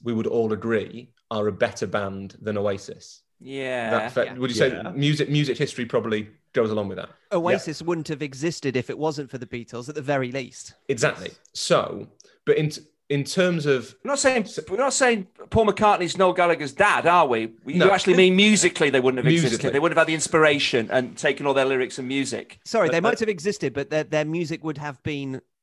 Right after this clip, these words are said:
Speaker 3: completely
Speaker 2: Rubbish.
Speaker 1: Skiffle.
Speaker 3: <laughs>
Speaker 1: The, the,
Speaker 4: <laughs> Oh,
Speaker 1: um,
Speaker 4: not skiffle again.
Speaker 1: <laughs> the, so in terms of, like, sound quality and production values, though, Oasis is far better than the Beatles.
Speaker 4: Yeah.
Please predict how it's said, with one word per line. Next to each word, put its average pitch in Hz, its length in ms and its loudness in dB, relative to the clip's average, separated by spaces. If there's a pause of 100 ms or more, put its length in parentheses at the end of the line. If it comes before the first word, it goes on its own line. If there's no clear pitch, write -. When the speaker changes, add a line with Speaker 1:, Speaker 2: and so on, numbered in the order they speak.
(360)
Speaker 3:
completely 156 360 -4
Speaker 2:
Rubbish. 147 640 2 (100)
Speaker 1:
Skiffle. 151 640 0
Speaker 3:
<laughs> - 40 -20 (720)
Speaker 1:
The, 143 260 4 (460)
the, 151 260 4
Speaker 4:
<laughs> - 20 8
Oh, 143 80 6
Speaker 1:
um, 135 120 0
Speaker 4:
not 185 160 -2
skiffle - 500 -6
again. 117 220 -2
Speaker 1:
<laughs> - 640 -2
the, 147 560 4 (880)
so 156 340 2 (840)
in 170 120 2
terms 190 260 2
of, 165 60 -2
like, 165 160 0
sound 170 480 0
quality 101 520 -4
and 107 120 -6
production 113 400 -2
values, 95 320 -8
though, 98 320 -8 (380)
Oasis 120 420 0
is 107 280 -8 (640)
far 110 200 -2
better 104 440 -4
than 107 100 -12
the 104 60 -8
Beatles. 98 320 -12
Speaker 4:
Yeah. - 100 -12